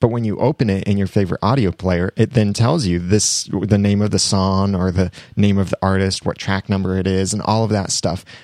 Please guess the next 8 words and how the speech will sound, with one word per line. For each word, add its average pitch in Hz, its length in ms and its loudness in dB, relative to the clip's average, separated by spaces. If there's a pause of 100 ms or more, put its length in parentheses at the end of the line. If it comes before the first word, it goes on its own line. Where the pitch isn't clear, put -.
(140)
beyond 127 680 2
just 104 340 -2
track - 380 -4
one 104 540 -2 (180)
dot 92 260 0 (100)
M 101 160 2
P 95 180 -6 (100)
three. 101 260 -2